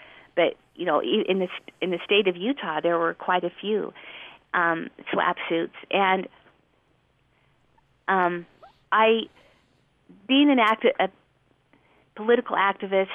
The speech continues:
community organizer, President of the United States, you know, says he was a community organizer, and so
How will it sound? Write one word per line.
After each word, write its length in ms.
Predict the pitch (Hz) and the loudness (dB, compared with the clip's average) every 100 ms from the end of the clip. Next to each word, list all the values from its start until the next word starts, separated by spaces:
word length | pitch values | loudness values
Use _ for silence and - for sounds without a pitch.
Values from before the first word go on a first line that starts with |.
| - - _ _ - | -12 -20 _ _ -14
community 360 | - 208 196 | -6 -6 -4
organizer, 800 | 180 180 185 180 175 180 175 175 - | 0 0 0 0 -2 -2 -4 -4 -4
President 300 | 208 202 208 | -2 0 -2
of 80 | 180 | -4
the 60 | |
United 300 | 185 175 170 - | -2 -2 -2 -2
States, 300 | - 165 175 - | 0 0 -2 -8
you 140 | 92 | -8
know, 280 | 175 165 170 - | -4 -2 -4 -6
says 180 | 165 170 - - - - | -2 -2 -4 -16 -20 -14
he 100 | - | 0
was 100 | 196 180 | 0 0
a 180 | - | -6
community 440 | - 294 254 180 175 | 0 2 2 0 -2
organizer, 640 | 165 170 170 160 180 180 | 0 0 0 0 0 0
and 140 | 170 180 - | 0 -2 0
so 240 | 175 170 | 2 2